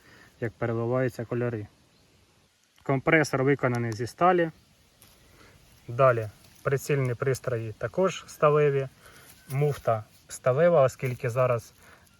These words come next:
М Р п'ятсот дванадцять буває з пластику роблять, або навіть там якісь вироби були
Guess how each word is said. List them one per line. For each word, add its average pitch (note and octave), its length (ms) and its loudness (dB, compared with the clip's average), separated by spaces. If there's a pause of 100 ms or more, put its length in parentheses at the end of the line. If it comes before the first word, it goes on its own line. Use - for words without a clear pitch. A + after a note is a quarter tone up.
М B2+ 120 -2
Р B2+ 120 0
п'ятсот B2 280 -4
дванадцять A#2+ 460 -4
буває A#2 420 -2
з - 60 -10
пластику D3+ 500 0
роблять, C3 380 -4
або B2 280 -4
навіть A#2 260 -4
там A#2 160 -4
якісь A2+ 300 -10
вироби B2 360 -4
були A#2 320 -4